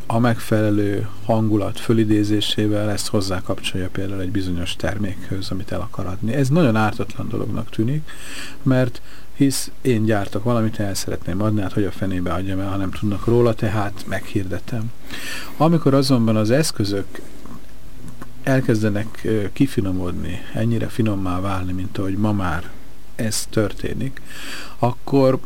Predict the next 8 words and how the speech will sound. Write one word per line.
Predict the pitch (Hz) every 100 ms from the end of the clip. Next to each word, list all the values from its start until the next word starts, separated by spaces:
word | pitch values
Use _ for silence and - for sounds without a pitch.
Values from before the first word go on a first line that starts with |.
| - -
olyan | 151 135 120
eszközöket | 113 - 110 110 107
vetünk | 113 110 - 113
be, | 110 123
ami | 120 117 113
bizony | 131 117 113 110
átmegy | - 117 104 - 110 110 110
a | - 113 107 107